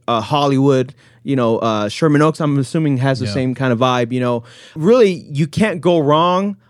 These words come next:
Speaker 1: unless you go wrong. You know, uh, I, ev-, every time, uh, I come to the studio out here, I always tell Chad, "Hey, there's this Peruvian spot,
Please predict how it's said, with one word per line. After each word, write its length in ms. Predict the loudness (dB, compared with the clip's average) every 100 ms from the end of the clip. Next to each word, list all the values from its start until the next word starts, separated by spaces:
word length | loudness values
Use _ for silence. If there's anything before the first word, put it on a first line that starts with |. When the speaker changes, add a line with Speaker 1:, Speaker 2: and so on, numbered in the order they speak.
| -2
Speaker 1:
unless 300 | 0 0 0
you 60 | 0
go 160 | 2
wrong. 380 | 2 0 -4 -14 _ _
You 140 | 0 2
know, 220 | 4 2
uh, 380 | 2 0 0 -2
I, 120 | -2 0
ev-, 160 | 2 2
every 200 | 2 0
time, 460 | 0 0 0 -2 0
uh, 400 | 0 2 0 -2
I 100 | -4
come 200 | -2 -2
to 60 | -2
the 40 | -2
studio 340 | 0 2 2
out 100 | 2
here, 160 | 0 0
I 120 | 2
always 340 | 2 2 2
tell 140 | -2 -2
Chad, 220 | 0 2
"Hey, 240 | 2 2 0
there's 240 | 0 -2
this 100 | -4
Peruvian 480 | 0 2 4 2 -4
spot, 440 | -4 -4 -4 -4